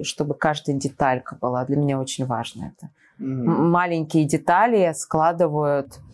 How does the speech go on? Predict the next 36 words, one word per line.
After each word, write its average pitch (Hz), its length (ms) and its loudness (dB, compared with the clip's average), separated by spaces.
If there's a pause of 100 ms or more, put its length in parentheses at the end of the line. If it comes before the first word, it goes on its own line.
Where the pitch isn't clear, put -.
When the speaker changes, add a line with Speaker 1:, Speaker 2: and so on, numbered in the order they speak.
(400)
Speaker 1:
Вообще, 320 380 6
на 233 100 4
самом 247 360 4
деле, 285 200 4
у 233 40 6
меня 226 140 4
позиция 196 520 4
такая, 156 520 2
будем 151 440 2
честны. 269 600 2 (760)
А, 190 540 4
даже 262 280 6
если 247 240 6
маленький 185 420 4
бюджет, 170 480 4 (440)
я 170 180 6
сделаю 175 420 4
это 156 160 0
очень 160 380 4
душевно. 143 520 2
Даже 160 240 4
из 156 100 2
маленького 143 520 2
бюджета 156 480 2
можно 147 300 2
сделать 147 300 0
такое 196 340 2
мероприятие, 160 840 2 (300)
которое 190 440 4
вот 156 220 -2
прям 165 400 2 (140)
бахнет 160 580 4
в - 60 0
самое 185 340 4
сердечко. 143 600 0
Поэтому 165 540 2